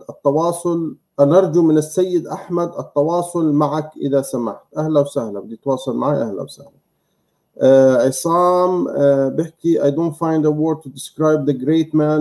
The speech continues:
who led Canada with all great spirits. Uh, you deserve, sir, to be one of the greatest leaders in the history. God bless you and God bless Canada. شكرا لك يا عصام.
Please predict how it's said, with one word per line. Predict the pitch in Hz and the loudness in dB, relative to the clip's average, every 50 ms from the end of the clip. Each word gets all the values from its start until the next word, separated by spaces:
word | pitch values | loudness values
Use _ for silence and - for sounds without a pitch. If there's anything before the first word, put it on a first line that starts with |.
| 151 139 | 2 2
who | 143 139 139 143 147 | 2 2 2 4 4
led | 156 156 143 - _ _ | 2 2 0 -4 _ _
Canada | 165 156 156 151 151 165 170 170 - - _ _ _ _ _ _ | -2 0 0 0 0 -2 -4 -6 -8 -14 _ _ _ _ _ _
with | 123 135 131 | 0 0 0
all | 143 143 147 156 151 131 131 | 2 2 2 2 2 2 2
great | 147 147 147 147 | 2 2 2 0
spirits. | - - - _ 143 127 113 107 - - - - - - - _ _ _ _ _ _ - | -4 -10 -8 _ -2 0 0 0 -2 -6 -12 -16 -18 -20 -20 _ _ _ _ _ _ -10
Uh, | 123 123 123 123 120 117 117 131 135 | -8 -6 -4 -4 -4 -4 -4 0 0
you | 156 160 | 0 0
deserve, | 143 147 143 127 135 160 160 160 151 151 | 0 -2 -4 -2 0 0 0 0 0 -4
sir, | - - - 160 156 151 151 147 - | -8 -6 -2 2 2 2 2 2 -2
to | - 135 | -8 -6
be | 123 151 156 151 | -2 0 2 2
one | 143 139 151 160 165 160 151 | 4 4 2 2 2 2 0
of | 156 135 131 | -2 0 -2
the | 147 127 123 | -2 0 2
greatest | 147 156 151 151 147 139 - - - | 2 0 0 0 -4 -8 -10 -8 -4
leaders | 156 156 151 139 151 147 135 127 - _ 151 | -4 -4 -2 0 -2 -2 -2 -6 -10 _ -6
in | 156 151 | -6 -4
the | 160 147 | -2 -2
history. | 143 139 135 - - 110 98 95 - - _ _ _ _ _ _ - | -2 -4 -4 -6 -8 -6 -6 -6 -6 -10 _ _ _ _ _ _ 2
God | 143 147 147 147 - | 4 4 4 2 0
bless | 147 147 143 143 - - 143 | 2 2 2 2 0 -2 0
you | 147 143 | 2 2
and | 135 131 123 135 | 2 2 2 0
God | 131 120 110 | 0 0 0
bless | 123 127 127 127 123 - - - - - - _ - | -2 -2 -2 -2 -2 -4 -8 -12 -16 -20 -12 _ -4
Canada. | 127 110 101 95 101 - | -2 -2 -2 -4 -6 -8
شكرا | - - 147 - 151 151 147 | -8 -10 -8 -4 -2 0 0
لك | 143 147 139 143 139 139 - | 2 4 4 4 4 4 2
يا | 139 127 127 127 131 - - 131 | 0 0 2 2 0 0 -2 -6
عصام. | 120 - - 113 - - | -8 -6 -6 -6 -6 -8